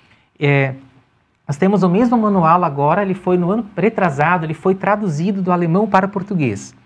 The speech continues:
E o nosso objetivo era tentar entender por que as pessoas eram atraídas para Porto Novo. Então, essa tradução, ela, ela, ela,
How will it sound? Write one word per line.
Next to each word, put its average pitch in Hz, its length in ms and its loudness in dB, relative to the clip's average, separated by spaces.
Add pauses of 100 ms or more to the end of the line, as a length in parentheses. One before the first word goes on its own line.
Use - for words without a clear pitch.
(560)
E 143 160 2
o - 20 2
nosso 165 240 0
objetivo 190 560 0
era 175 180 2
tentar 190 400 0
entender 185 600 -2 (100)
por 190 140 0
que - 120 -6
as 185 120 -6
pessoas 180 680 0
eram 185 380 0
atraídas 160 480 -4
para 139 180 -4
Porto 139 300 -6
Novo. 107 320 -6 (440)
Então, 143 280 -2
essa 185 200 0
tradução, 180 540 -2
ela, 196 180 -2
ela, 170 280 2
ela, 165 180 -2